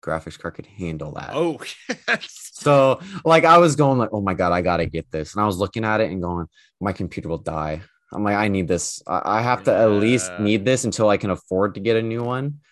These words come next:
Speaker 1: whenever those things are readily available." Because, like, yeah, like you said, like, it's, I've heard it's, like, really fun. And I've seen a
Speaker 2: Yeah.
Speaker 1: lot of, even, even a lot of my friends too were telling me, like, they're like, "Are you gonna get this game or what?"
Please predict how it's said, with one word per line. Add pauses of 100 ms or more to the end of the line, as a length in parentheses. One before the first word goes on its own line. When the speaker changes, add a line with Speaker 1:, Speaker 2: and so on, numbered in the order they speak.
Speaker 1:
whenever
those
things
are (160)
readily
available." (680)
Because,
like,
yeah,
like
you
said,
like,
it's,
I've
heard
it's,
like,
really
fun. (220)
And
I've
seen
a
Speaker 2:
Yeah.
Speaker 1:
lot
of,
even,
even
a
lot
of
my
friends
too
were
telling
me,
like,
they're
like,
"Are
you
gonna
get
this
game
or
what?"